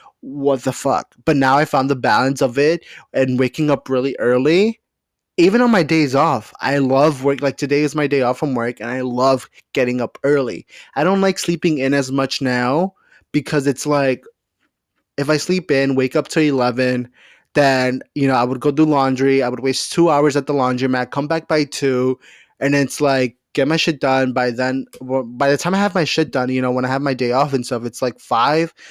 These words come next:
the afternoon, the sun has set, and then what? And then, you know what I mean? Like, it's like seasonal depression.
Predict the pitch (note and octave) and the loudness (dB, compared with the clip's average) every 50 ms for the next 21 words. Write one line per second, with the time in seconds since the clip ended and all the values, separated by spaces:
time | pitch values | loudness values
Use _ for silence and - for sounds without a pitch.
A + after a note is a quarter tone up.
0 | - - - - D3+ D3 D3 C#3+ - C#3+ C3 B2 B2 A#2+ A#2+ B2 B2 B2 C3+ B2 | -20 -8 -2 0 2 2 2 0 -2 -4 -2 -2 -2 -2 -4 -4 -4 -6 -6 -8
1 | - - D3 D3+ E3 F3 E3+ D3+ - - - C3 A#2 A#2 A#2 - _ _ _ - | -6 -4 -2 -2 0 0 -2 -2 -4 -4 -2 -2 -2 -2 -4 -6 _ _ _ -20
2 | _ - C#3 C#3+ D3+ D3+ D3+ C#3 B2 A2+ G2 - - - _ _ _ _ _ - | _ -6 -2 0 2 2 2 2 0 0 -2 -2 -4 -12 _ _ _ _ _ -4
3 | C#3 D3 D3+ D#3+ D#3+ D#3 D#3+ D#3+ F3 F#3+ F#3+ F3 F3 F#3 F#3 E3 D3+ C#3+ C3+ D3 | -2 2 2 2 2 0 -2 -2 0 0 0 2 2 2 2 2 0 0 0 -2
4 | E3 E3 D3+ C#3+ C3+ - C#3+ C3+ - - - E3 F3 F3+ E3+ C#3+ - _ _ _ | -2 -2 -2 -2 -2 -2 -2 -4 -4 -4 -6 -4 -2 -2 -2 -4 -6 _ _ _
5 | _ _ _ _ _ _ _ _ _ _ _ _ _ _ _ _ _ _ _ _ | _ _ _ _ _ _ _ _ _ _ _ _ _ _ _ _ _ _ _ _
6 | _ _ - - - D#3+ D#3 F3 G3 G3+ F#3 E3+ C#3+ - - - - C#3 D3+ E3+ | _ _ -10 -6 -4 -2 -2 0 0 0 0 0 -2 -4 -6 -10 -4 -2 -2 -2
7 | - - - B2+ G#2 | 0 -2 -2 -4 -6